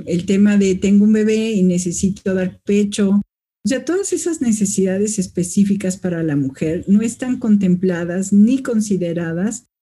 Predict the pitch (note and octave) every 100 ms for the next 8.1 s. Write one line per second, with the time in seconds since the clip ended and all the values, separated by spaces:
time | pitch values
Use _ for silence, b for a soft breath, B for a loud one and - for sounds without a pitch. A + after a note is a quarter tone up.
0 | _ _ G3+ G3 F3+ F3 - - E3 D#3+
1 | D#3 D#3 C#3+ C#3 A#2 - - - A3+ A3+
2 | A3 D4+ F4+ - _ _ _ - F#3 F3
3 | G3+ A#3+ C4 C#4+ B3 A3 F#3+ G#3+ A#3 -
4 | G#3+ F#3+ F#3 - G#3 G3+ G3+ G3+ _ F3+
5 | F3 D#3+ D#3 D3 E3 F3+ G3+ B3 C#4 C#4
6 | - G3+ G#3+ A#3+ - _ _ _ _ -
7 | F#3+ F#3 - B3 A#3 F#3+ D#3 - F#3 B3